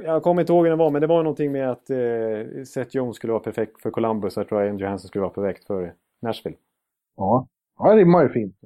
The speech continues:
Speaker 1: Ja. Ja, det, det, det, det rimmade, ja, ja, förlåt, förlåt. Man får lyssna på avsnittet från julafton förra året, tänkte jag, om man
Speaker 2: Ja.
Speaker 1: nu orkar med det. Men det, det där har jag, eller jag ska ta fram det igen. Jag ska ta fram det rimmet igen.
Speaker 2: Ja.
Speaker 1: Någon gång. Ja.
Speaker 2: Ja, vi får börja tänka på det.
Speaker 1: Ja.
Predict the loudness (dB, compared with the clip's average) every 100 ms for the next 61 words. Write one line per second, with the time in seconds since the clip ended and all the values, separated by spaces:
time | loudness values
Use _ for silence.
0 | _ -14 -14 -14 _ _ 0 4 4 2
1 | 2 4 4 4 4 2 2 2 2 2
2 | 2 -2 -4 -6 -10 -10 -10 -10 -10 -2
3 | 0 2 0 0 -2 2 2 2 0 -2
4 | -6 -6 -6 -6 -6 -6 -8 -12 -10 -4
5 | -2 -2 -4 -6 -2 0 0 0 -4 -4
6 | -6 -6 -6 -8 -6 -4 -2 -2 -2 -4
7 | -6 -8 -10 -10 -6 0 0 2 0 0
8 | 0 0 -2 -2 -6 -14 -12 -12 -12 -10
9 | -10 -12 -16 -20 _ _ _ _ _ _
10 | 0 2 2 0 -12 -6 2 6 6 4
11 | 2 4 4 2 0 -2 -2 -4 -8 _
12 | -12 -12